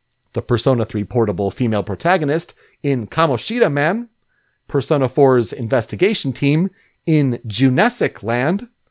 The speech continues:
and Persona three's specialized extracurricular execution squad, or cease, in Aigis.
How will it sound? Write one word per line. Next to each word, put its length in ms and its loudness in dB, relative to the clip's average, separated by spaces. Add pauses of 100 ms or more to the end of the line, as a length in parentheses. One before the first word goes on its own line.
(400)
and 300 2
Persona 400 2
three's 440 -2 (180)
specialized 760 0
extracurricular 920 0
execution 720 -2
squad, 500 2
or 260 -4
cease, 500 -6 (360)
in 340 0 (340)
Aigis. 720 0